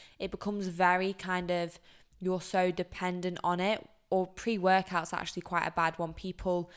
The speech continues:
then start taking pre-workout every single day and it kind of loses its, loses its effect because you don't feel you're going to have a good enough workout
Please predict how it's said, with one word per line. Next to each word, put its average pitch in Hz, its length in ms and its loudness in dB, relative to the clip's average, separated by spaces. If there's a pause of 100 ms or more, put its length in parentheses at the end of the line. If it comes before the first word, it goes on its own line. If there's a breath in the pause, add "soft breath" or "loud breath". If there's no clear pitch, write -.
(260 loud breath)
then 180 240 2
start 175 300 2
taking 180 420 -4
pre-workout 175 800 -2
every 180 260 0
single 170 400 -6
day 170 500 -2 (260 loud breath)
and 170 100 -6
it 165 100 -10
kind 180 360 -2
of 180 120 -6
loses 170 420 -4
its, 165 160 -6 (280)
loses 175 460 -2
its - 200 -10
effect - 600 -2
because 175 400 -4 (300 loud breath)
you 185 140 -4
don't 196 260 2
feel 190 340 0
you're 180 200 2
going 175 260 -4
to 175 80 -8
have 170 240 -2
a 170 40 -6
good 175 220 -2
enough 165 340 -6
workout 180 800 2